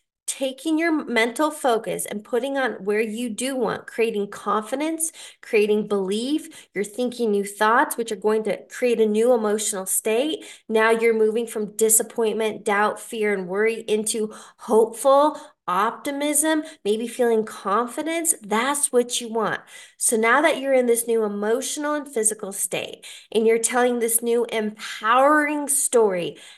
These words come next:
now it's time to take action. Now it's time to think about a new strategy. Let me share this quote with you. It's top of mind. Einstein said,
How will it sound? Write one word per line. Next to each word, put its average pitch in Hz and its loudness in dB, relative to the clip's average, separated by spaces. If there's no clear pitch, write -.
now 233 4
it's 277 2
time 220 -4
to 208 -10
take 208 -8
action. 165 -4
Now 247 6
it's 285 2
time 226 -4
to 214 -4
think 202 -6
about 180 -2
a 170 -6
new 160 -6
strategy. - -8
Let 190 0
me 233 2
share 208 0
this 180 0
quote 190 -2
with 180 -8
you. 180 -8
It's - -4
top 196 -4
of 190 -10
mind. - -10
Einstein 262 4
said, - -2